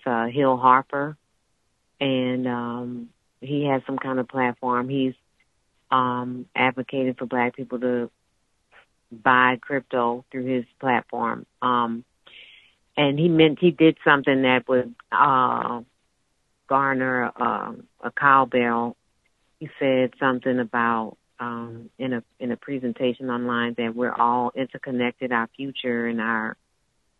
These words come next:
destinies, whether you're black or from Israel. I said, "Israel?" I'm like, "That's pretty p-,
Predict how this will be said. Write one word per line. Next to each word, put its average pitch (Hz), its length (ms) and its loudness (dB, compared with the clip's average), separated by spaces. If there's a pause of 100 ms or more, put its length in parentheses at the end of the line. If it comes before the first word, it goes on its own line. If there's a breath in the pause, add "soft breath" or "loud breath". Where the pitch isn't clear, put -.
destinies, 135 760 -2 (640)
whether 131 220 -2
you're 120 160 0
black 127 520 2
or 117 80 -4
from 117 240 -4
Israel. 113 760 0
I 120 240 -2
said, 131 300 2
"Israel?" 220 680 6 (160)
I'm 151 160 2
like, 131 180 4
"That's 147 220 2
pretty 196 220 6
p-, 190 180 -4